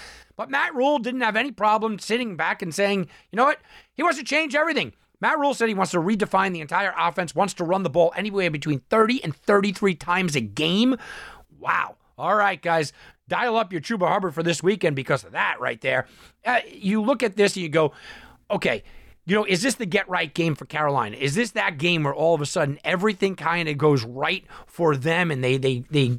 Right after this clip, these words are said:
get back to being the, that kind of team?" Look, the Giants can be stingy defensively, or so we thought. They've let up eighty-one points the last couple of weeks, the last few weeks, and, and they just look bad.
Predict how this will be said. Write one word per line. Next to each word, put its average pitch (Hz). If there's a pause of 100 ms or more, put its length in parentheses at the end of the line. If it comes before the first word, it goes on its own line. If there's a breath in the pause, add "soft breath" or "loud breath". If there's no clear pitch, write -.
(140)
get 180
back 160
to 151
being 147 (300 loud breath)
the, 147
that 180
kind 185
of 151
team?" 202
Look, 311
the -
Giants 254
can 214
be 165
stingy 180 (220 soft breath)
defensively, 180
or 156
so 214
we 175
thought. 170 (320 loud breath)
They've 185
let 233
up 180
eighty-one 165
points 147
the 131
last 131
couple 117
of 117
weeks, 127
the 123
last 139
few 139
weeks, 117
and, 151
and 147
they 175
just 190
look 160
bad. 123